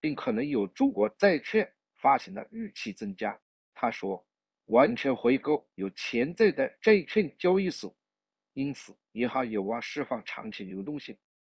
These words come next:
中国人民银行可以为银行做好准备，以促进政府债券发行的上升。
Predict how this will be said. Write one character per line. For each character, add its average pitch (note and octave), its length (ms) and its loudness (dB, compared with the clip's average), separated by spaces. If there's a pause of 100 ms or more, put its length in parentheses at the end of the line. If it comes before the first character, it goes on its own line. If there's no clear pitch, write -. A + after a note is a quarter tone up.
中 D#3+ 180 -2
国 D3 160 8
人 B2 160 2
民 B2 160 -2
银 A2 140 -4
行 A2 280 -2 (120)
可 - 140 0
以 C#3+ 80 8
为 A#2 200 4
银 G#2 260 -6
行 A2+ 260 -4
做 E3+ 140 -2
好 A#2 160 -2
准 - 200 -14 (100)
备， - 160 -6 (220)
以 F#3 160 -10
促 - 260 -4
进 F3 180 -8
政 A3 200 0
府 F#3 280 -16
债 D#3+ 180 -2
券 A#2+ 260 -12
发 B2 240 -2
行 F#2+ 140 -16
的 F#2+ 100 -12
上 C3+ 240 -6
升。 E3 180 -2